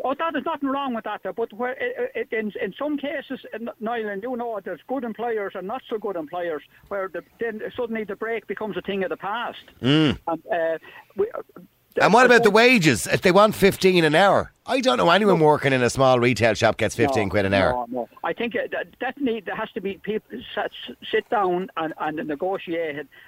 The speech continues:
Speaker 1: and maybe if the
Speaker 2: Oh,
Speaker 1: employer
Speaker 2: they're going, they're
Speaker 1: says,
Speaker 2: going on
Speaker 1: "Look,
Speaker 2: strike
Speaker 1: we
Speaker 2: anyway.
Speaker 1: make it, if we make, if, if we show the, the profit that they're making, and they're only making a small profit." Now, it works both ways. I, I'm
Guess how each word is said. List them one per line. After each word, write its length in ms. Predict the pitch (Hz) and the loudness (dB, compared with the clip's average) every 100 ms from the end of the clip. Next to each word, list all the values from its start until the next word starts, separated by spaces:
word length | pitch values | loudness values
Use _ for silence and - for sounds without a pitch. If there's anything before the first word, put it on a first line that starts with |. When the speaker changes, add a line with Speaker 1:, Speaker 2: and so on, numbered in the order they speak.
| - | -10
Speaker 1:
and 180 | 170 - | -10 -8
maybe 320 | 196 208 190 - | -8 -8 -8 -10
if 180 | - | -8
the 80 | 170 | -4
Speaker 2:
Oh, 20 | 160 | -4
Speaker 1:
employer 240 | - 185 | 0 2
Speaker 2:
they're 100 | 80 | 4
going, 320 | 95 120 92 | 4 4 2
they're 80 | 80 | 2
Speaker 1:
says, 60 | 90 | 4
Speaker 2:
going 160 | 123 | 4
on 60 | 110 | 4
Speaker 1:
"Look, 60 | 87 | 2
Speaker 2:
strike 280 | 98 110 | 2 2
Speaker 1:
we 60 | 113 | 2
Speaker 2:
anyway. 220 | 113 104 | 2 2
Speaker 1:
make 80 | 82 | -2
it, 40 | 65 - _ _ - - | -6 -20 _ _ -14 -6
if 120 | 208 | -2
we 80 | 208 | -2
make, 320 | 208 240 - - | -2 -8 -12 -14
if, 280 | - - 196 - | -8 -6 -6 -6
if 100 | 185 | -6
we 160 | 202 190 | -2 -2
show 240 | - 247 233 | -2 -2 -2
the, 160 | 226 - - - - 220 | -4 -8 -14 -18 -18 -10
the 80 | 175 | -8
profit 380 | - 214 214 180 | -4 -4 -4 -4
that 120 | 147 | -4
they're 80 | 165 | -4
making, 340 | 180 175 160 | -4 -4 -6
and 120 | 151 156 | -6 -6
they're 100 | 185 | -6
only 140 | 202 | -6
making 260 | 196 190 156 | -8 -8 -12
a 40 | - | -10
small 280 | 180 190 175 | -8 -6 -6
profit." 400 | - 165 - 147 - - _ 233 | -8 -10 -8 -12 -14 -20 _ -6
Now, 140 | 240 | -4
it 120 | 453 330 | -2 -4
works 220 | 330 - | -6 -6
both 200 | 269 247 | -6 -4
ways. 200 | 220 233 | -4 -6
I, 280 | 220 277 - | -8 -10 -10
I'm 200 | 240 277 | -12 -12